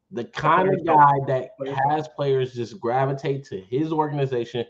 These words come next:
Speaker 1: because they wanna play for him. And if you lose that in Pittsburgh, if you take the chance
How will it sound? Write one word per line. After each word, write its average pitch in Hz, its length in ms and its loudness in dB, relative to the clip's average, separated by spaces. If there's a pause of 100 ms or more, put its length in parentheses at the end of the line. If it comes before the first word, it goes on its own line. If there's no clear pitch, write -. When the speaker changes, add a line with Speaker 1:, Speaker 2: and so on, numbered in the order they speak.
(200)
Speaker 1:
because 120 360 -6
they 120 120 0
wanna 117 280 -2
play - 280 -6
for - 240 -14
him. 98 200 -8 (320)
And 135 260 2 (440)
if 151 220 -2
you 147 320 2
lose 196 320 6
that 190 200 2
in 185 140 2
Pittsburgh, 175 500 -2
if 139 140 -6
you 139 100 -2
take 165 320 -6
the 175 60 -8
chance 151 580 -4